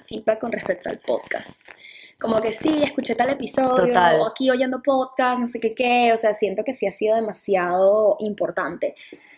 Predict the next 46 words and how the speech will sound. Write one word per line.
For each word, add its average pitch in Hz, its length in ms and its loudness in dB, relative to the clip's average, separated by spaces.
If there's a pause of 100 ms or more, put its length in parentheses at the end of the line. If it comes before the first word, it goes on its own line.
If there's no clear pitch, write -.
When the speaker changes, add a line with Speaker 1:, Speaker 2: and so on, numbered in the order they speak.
(260)
Speaker 1:
Para 233 160 2
las 226 140 0
personas 220 400 -2
que 294 200 0
no 233 120 0
nos 226 80 -8
conocen, 277 420 -4 (920)
eh, 214 400 4
o 214 60 2
que 208 100 0
no, - 500 -8
nunca 208 400 0
habían 247 160 0
escuchado 240 280 -2
nuestro 226 220 -4
podcast, 226 360 -2
antes 202 200 -6
lo 247 80 0
hacíamos 208 360 -4
por 175 180 2
Zoom 208 560 0
y 190 100 0
bueno, 57 240 -6 (200)
ajá. - 240 -14 (680)
Speaker 2:
Y 156 140 2
ya, 135 240 0 (100)
eso 165 160 -6
quedó 175 100 2
en 160 80 2
el 156 60 -2
pasado. - 340 -4
Speaker 1:
Se 208 80 2
acabó 165 400 0
lo 170 100 0
que 220 100 -8
se 170 160 -4
daba. - 260 -6 (140)
<laughs> 311 1300 2
Speaker 2:
Pero 196 160 8
bueno, 165 260 2
hoy 214 80 6
tenemos 240 260 4
un 277 120 6
tema 254 400 2
súper 220 480 2
chévere. 170 600 4